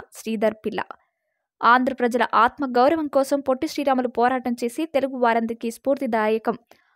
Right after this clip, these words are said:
ఆంధ్ర రాష్ట్ర సాధన కోసం ప్రాణత్యాగం చేసిన అమరజీవి శ్రీ పొట్టి శ్రీరాముల్ని స్మరించుకుంటూ రాష్ట్ర ప్రజలు అందరికీ రాష్ట్ర, ఆంధ్రప్రదేశ్ రాష్ట్ర అవతరణ దినోత్సవం సందర్భంగా పిఠాపురం నియోజకవర్గ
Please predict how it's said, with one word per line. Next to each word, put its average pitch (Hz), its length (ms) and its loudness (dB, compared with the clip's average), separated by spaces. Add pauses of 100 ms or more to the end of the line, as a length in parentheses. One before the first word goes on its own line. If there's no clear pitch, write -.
(120)
ఆంధ్ర 262 380 4
రాష్ట్ర 240 400 0
సాధన 254 360 0
కోసం 247 340 -4
ప్రాణత్యాగం 254 640 0 (100)
చేసిన 240 260 -2 (160)
అమరజీవి 277 560 2
శ్రీ 277 200 -6
పొట్టి 240 320 -4
శ్రీరాముల్ని 262 520 0
స్మరించుకుంటూ 240 640 -2 (220)
రాష్ట్ర 254 340 0
ప్రజలు 269 320 0
అందరికీ 240 440 -2
రాష్ట్ర, 226 380 -2 (120)
ఆంధ్రప్రదేశ్ 311 680 2
రాష్ట్ర 254 400 2
అవతరణ 277 360 -2
దినోత్సవం 247 480 -2
సందర్భంగా 233 460 0
పిఠాపురం 320 540 0
నియోజకవర్గ 247 580 0